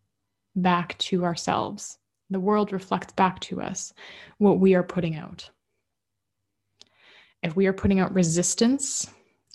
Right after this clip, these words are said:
and fear and heaviness and overwhelm and feelings of being burdened,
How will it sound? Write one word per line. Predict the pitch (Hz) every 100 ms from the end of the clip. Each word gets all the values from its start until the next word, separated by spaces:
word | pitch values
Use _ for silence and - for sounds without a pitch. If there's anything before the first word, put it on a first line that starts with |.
| -
and | 160
fear | - - - 233 240 233 226 226 214 - - - - - - - _ _ _ _ _
and | - 185 175 175
heaviness | 156 226 214 214 214 220 190 196
and | 185 -
overwhelm | 214 208 208 202 202 190
and | 165
feelings | - 202 196 196 185
of | 165
being | 180 180 175
burdened, | - - 196 196 190 196 202 202